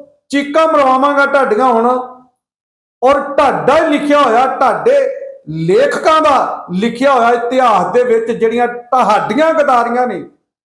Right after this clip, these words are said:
ਉਹ ਜੱਗ ਸਾਹਮਣੇ ਮੈਂ ਕਰਾਂਗਾ ਪੇਸ਼।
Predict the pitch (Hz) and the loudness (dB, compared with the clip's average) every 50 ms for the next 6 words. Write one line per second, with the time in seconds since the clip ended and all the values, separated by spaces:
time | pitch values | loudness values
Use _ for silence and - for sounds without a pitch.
0 | _ _ _ _ _ _ _ _ _ _ _ _ 226 233 190 156 196 190 190 190 | _ _ _ _ _ _ _ _ _ _ _ _ 0 2 4 2 2 2 0 -2
1 | 196 - 233 233 240 240 233 214 185 - - - _ _ _ 156 180 196 196 190 | -2 -2 -2 0 0 -2 -2 -4 -4 -6 -10 -18 _ _ _ -4 -4 -2 0 0
2 | 190 202 214 220 214 214 208 214 180 175 165 - - | 0 0 2 2 2 0 0 0 -2 -2 -2 -4 -8